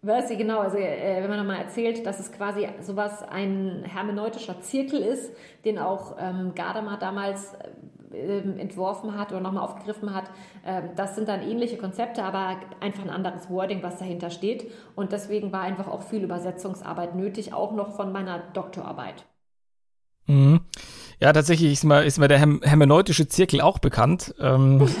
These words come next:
Speaker 1: <laughs>
Speaker 2: eher auch so aus den Geisteswissenschaften, ne, heraus
Speaker 1: Genau.
Speaker 2: eine Methodik. Ja. Ähm, aber das heißt sozusagen, du warst ja des, des kommerziellen Impacts, äh, damals noch nicht bewusst.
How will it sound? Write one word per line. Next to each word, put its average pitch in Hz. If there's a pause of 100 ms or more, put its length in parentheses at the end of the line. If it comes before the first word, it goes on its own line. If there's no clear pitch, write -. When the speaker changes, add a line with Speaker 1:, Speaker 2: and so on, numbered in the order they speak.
(420)
Speaker 1:
<laughs> -
Speaker 2:
eher 151
auch 175
so 160
aus 143
den 139
Geisteswissenschaften, 147
ne, 156
heraus 135
Speaker 1:
Genau. 139
Speaker 2:
eine 131
Methodik. 135 (420)
Ja. 143 (400)
Ähm, 170
aber 165 (100)
das -
heißt 185
sozusagen, 185
du 175
warst 170
ja 185
des, 165
des 156
kommerziellen 185
Impacts, -
äh, -
damals 156
noch 185
nicht 185
bewusst. 226